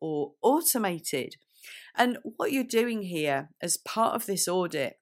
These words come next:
is looking to reduce overheads,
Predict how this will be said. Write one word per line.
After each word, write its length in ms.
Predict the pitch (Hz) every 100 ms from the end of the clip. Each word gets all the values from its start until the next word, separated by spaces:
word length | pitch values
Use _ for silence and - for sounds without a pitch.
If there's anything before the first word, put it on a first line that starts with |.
| - - - -
is 300 | 208 208 - -
looking 520 | 226 233 285 330 302
to 160 | - 262
reduce 600 | 240 - 196 190 - - -
overheads, 720 | 180 165 160 151 - - -